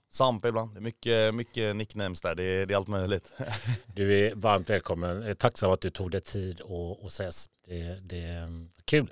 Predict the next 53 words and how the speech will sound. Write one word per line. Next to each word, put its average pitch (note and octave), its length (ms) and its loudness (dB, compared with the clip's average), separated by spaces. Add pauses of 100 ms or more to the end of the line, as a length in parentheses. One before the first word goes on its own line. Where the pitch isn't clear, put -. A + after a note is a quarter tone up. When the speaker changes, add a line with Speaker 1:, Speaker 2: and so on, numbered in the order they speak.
(160)
Speaker 1:
Ja. G2 200 6
Speaker 2:
Jag C3+ 100 12
hörde D3 200 12
att A#2+ 100 4
du C3+ 120 4
var C3+ 160 6
på B2 100 -2
Trädgården A#2+ 480 0
igår. A#2+ 260 6
Eller B2+ 140 4
Porte C#3+ 360 2
Soleil D3 480 -2
heter A2 240 0
det F2 80 -4
egentligen E2 360 -4
här E2+ 60 -4
i F2 40 -2
Göteborg. A#2+ 160 10
Speaker 1:
Ja, D3 320 10
exakt. A#2+ 260 2
Nu C3+ 100 0
på A#2+ 100 -4
sommaren C#3+ 300 0
heter F#2+ 220 -2
ju - 20 -2
det. D#2 160 -2 (180)
Speaker 2:
Mm. F#2+ 280 -6 (480)
Speaker 1:
Eh, F#2 60 0
så G#2 100 -6
då, G#2 80 -6
då, A2 260 -4 (100)
då A2+ 360 2
gör A#2 100 2
de A2 140 0
om G#2 180 2
det G2 80 0
till G2 200 0
en, F#2 220 2
eh, F#2 420 2 (120)
sommarklubb G2 960 -4
då, E2 300 -8 (220)
så F#2+ 120 -12
som F#2+ 140 -8
jag E2+ 240 -2
förstår F2 260 -8
det. - 140 -6 (680)
Eh, F2+ 320 4
och E2+ 120 0
på G2+ 80 -6
vinterhalvåret G2 600 0
heter F2 140 -4
det E2+ 40 -8
Trädgården. E2 380 -8